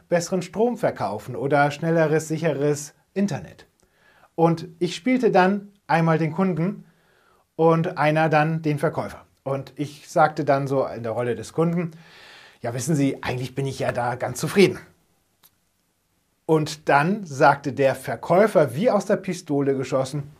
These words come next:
„Eigentlich?“ Und mich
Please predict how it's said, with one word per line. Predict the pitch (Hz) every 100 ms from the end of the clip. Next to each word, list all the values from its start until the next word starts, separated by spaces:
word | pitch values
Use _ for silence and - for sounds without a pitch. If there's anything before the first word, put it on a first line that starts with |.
| -
„Eigentlich?“ | 196 175 170 175 170 247 - - _ _ _ _ _ _ _ _ _ _ _ _ _ _ _ _ _ - _ _ _ _ _ _ _ _
Und | 156 110
mich | 143 277 240 -